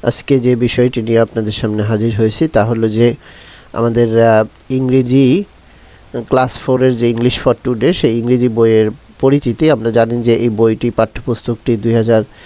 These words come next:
ছাব্বিশ সালে এবারই প্রথম নতুনভাবে এসেছে। আহ, দুই হাজার একুশ সালের যে কারিকুলাম, যেটা আবার দুই হাজার পঁচিশ সালে কিছুটা, উম,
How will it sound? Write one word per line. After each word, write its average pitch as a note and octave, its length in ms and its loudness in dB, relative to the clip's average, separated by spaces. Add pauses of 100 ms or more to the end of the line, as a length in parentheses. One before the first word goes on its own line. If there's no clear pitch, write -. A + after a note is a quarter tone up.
(220)
ছাব্বিশ A2+ 440 -2
সালে A#2 240 2
এবারই A#2 280 4
প্রথম A#2 440 -2
নতুনভাবে A2+ 640 0
এসেছে। A#2+ 320 -4
আহ, - 1300 -6
দুই A#2+ 180 -2
হাজার B2 300 0
একুশ C#3 360 -4
সালের C3+ 220 0
যে A#2 120 -2
কারিকুলাম, B2+ 680 -2 (100)
যেটা A2+ 320 -2
আবার A2 220 -2
দুই A#2 120 -4
হাজার A2 260 0 (460)
পঁচিশ C#3 340 -2
সালে B2+ 240 2
কিছুটা, A2+ 500 -2 (140)
উম, G#2+ 680 -6